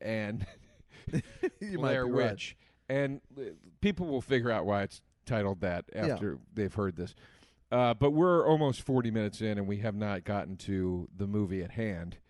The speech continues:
Speaker 1: uh,
Speaker 2: That's true.
Speaker 1: for our horror movie-centric podcast.
Speaker 2: That's true.
Speaker 1: Uh, I, I, I think we can go ahead and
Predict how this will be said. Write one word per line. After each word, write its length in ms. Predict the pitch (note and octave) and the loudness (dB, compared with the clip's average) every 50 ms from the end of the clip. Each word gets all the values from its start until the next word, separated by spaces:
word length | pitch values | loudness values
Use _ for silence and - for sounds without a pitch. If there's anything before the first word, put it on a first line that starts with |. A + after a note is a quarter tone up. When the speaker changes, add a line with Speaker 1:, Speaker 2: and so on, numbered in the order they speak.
| _ _ _ _ _ _ _ _ _ _ _ _ _ | _ _ _ _ _ _ _ _ _ _ _ _ _
Speaker 1:
uh, 220 | G2 G#2 G2+ G2 | 0 2 2 2
Speaker 2:
That's 160 | F#2+ F#2 F2 | 2 0 2
true. 180 | - D#3 D3 C#3+ | 4 4 4 6
Speaker 1:
for 160 | C#3+ B2+ A#2+ | 6 6 6
our 140 | G#2+ G#2 G2 | 6 4 2
horror 480 | - - - A#2+ B2 A#2+ A2 G#2+ G#2+ | -2 0 4 6 6 6 6 4 0
movie-centric 1200 | G2+ G2+ G2+ G2 F#2 E2+ F#2 F#2 F2 _ _ _ _ _ _ - - - A2+ G2+ - A2 F#2+ _ _ | 0 0 0 -2 0 0 -2 -4 -4 _ _ _ _ _ _ -12 -6 -4 -4 -4 -2 -4 -4 _ _
podcast. 800 | - - A#2 A2+ A2+ F#2 _ - A2+ F2+ E2+ E2 F2 - - - _ - - _ | -4 -2 0 0 0 -2 _ -6 -4 -4 -2 -4 -6 -8 -10 -20 _ -20 -16 _
Speaker 2:
That's 180 | - B2 B2 - | -8 -8 -8 -8
true. 320 | - - C3 B2+ A#2+ A#2+ B2 - - - _ | -6 -4 -2 -2 -2 -4 -8 -12 -20 -12 _
Speaker 1:
Uh, 320 | - A2+ A#2 A#2+ A#2 A#2+ A#2+ - | 2 4 6 8 8 6 4 4
I, 120 | - D#3+ E3 - | 2 0 0 2
I, 100 | - - - D3+ D#3+ | -4 -4 0 2 2
I 40 | D#3 | 2
think 240 | - F3 F#3 C3+ | 2 0 -2 2
we 140 | - C#3 C#3 | 4 4 4
can 180 | B2+ B2+ B2+ B2 | 4 2 0 4
go 160 | B2 B2+ B2 | 6 8 8
ahead 240 | A#2+ A#2+ B2 A#2 G#2+ | 8 6 4 2 2
and 220 | A2 G#2 G2+ F#2 | -2 -4 -4 -6